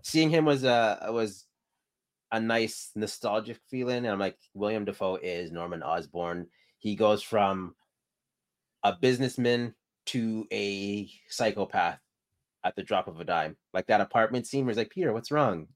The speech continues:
And then the spider sense is going off. And, like, that scene,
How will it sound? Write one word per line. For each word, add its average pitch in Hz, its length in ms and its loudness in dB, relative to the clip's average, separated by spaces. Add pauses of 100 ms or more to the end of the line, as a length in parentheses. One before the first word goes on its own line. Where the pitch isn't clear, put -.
And 101 100 0
then 101 120 2
the 101 80 2
spider 101 320 2
sense 110 260 -2
is 104 80 -10
going 107 280 2
off. 104 260 2
And, 90 120 -2
like, 98 200 0 (120)
that 120 220 2
scene, 127 340 -2